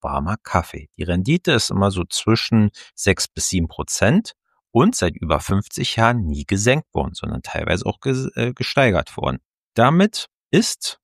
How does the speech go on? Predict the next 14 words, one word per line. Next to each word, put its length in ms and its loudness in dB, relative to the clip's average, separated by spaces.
das 240 -2
Kapitalcafé 920 -2
Fazit 600 0
hier, 320 -2
Legit 400 0
und 120 -6
Platt 460 -2
ist 220 -8
eher 260 2
so 380 0
ein 80 0
richtig 420 0
schöner 380 4
Voll-Espresso-Automat. 1600 -4